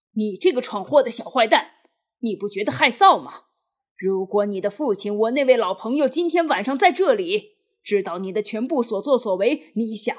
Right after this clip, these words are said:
他会怎么说呢？”癞蛤蟆这时候在沙发上举起了他的腿，一下子翻过身来趴着，痛悔的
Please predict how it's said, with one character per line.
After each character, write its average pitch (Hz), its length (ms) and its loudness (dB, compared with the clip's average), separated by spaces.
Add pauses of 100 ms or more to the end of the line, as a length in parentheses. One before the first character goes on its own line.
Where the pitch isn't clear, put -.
(260)
他 - 160 -2
会 285 180 -4
怎 254 140 0
么 262 80 -2
说 370 320 0
呢？” - 260 -6 (1000)
癞 285 180 -2
蛤 226 180 -8
蟆 294 120 0
这 294 180 -2
时 233 220 -6
候 240 220 -12 (260)
在 320 160 0
沙 320 240 -4
发 330 200 -4
上 302 220 -2
举 277 260 -2
起 254 200 -6
了 208 140 -2
他 381 200 -10
的 285 140 -2
腿， 196 500 -6 (360)
一 320 140 2
下 339 300 -6
子 330 120 -2
翻 359 240 -2
过 339 120 0
身 370 200 -4
来 349 100 0
趴 370 420 -8
着， 233 240 -4 (240)
痛 302 340 0
悔 214 260 0
的 262 140 -2